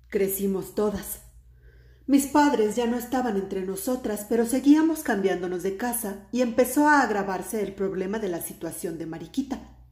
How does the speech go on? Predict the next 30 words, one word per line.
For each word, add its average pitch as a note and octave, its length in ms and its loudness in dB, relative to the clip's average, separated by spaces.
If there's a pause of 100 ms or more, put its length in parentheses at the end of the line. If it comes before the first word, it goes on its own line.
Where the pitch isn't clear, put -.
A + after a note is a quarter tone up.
(320)
Alquilamos E4+ 600 6
un D#4 140 6
señorial G3+ 500 4
caserón F#3 420 -4
en F3 120 -4
ruinas. D#3 580 -8 (520)
Las G#3 240 -2
grietas G3 460 4
anunciaban F#3 580 0
la E3+ 100 0
demolición. E3+ 680 -4 (480)
Para G#3 300 2
tapar C4+ 340 4
las D#4 300 4
bocas A3 400 4
que G3 160 -4
hacían A#3 400 -2
gestos G3 500 -4
en F#3+ 80 -4
los G3+ 180 -2
cuartos, - 560 -2 (200)
Distribuimos D4+ 800 8
pinturas G3 580 2
y G#3+ 60 -4
cuadros G3+ 580 -2
sin B3 220 0
interesarnos C4 800 2
las A3+ 160 -4
conveniencias A3+ 720 -2
estéticas. - 880 -2